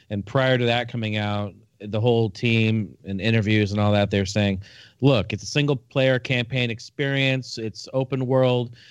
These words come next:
You run around, explore, do your missions, do whatever, side quests, explore our world,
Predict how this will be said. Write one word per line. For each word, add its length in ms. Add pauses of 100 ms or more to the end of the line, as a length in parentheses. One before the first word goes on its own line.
(140)
You 160
run 160
around, 320
explore, 760
do 140
your 160
missions, 440
do 140
whatever, 440
side 360
quests, 400
explore 560
our 180
world, 280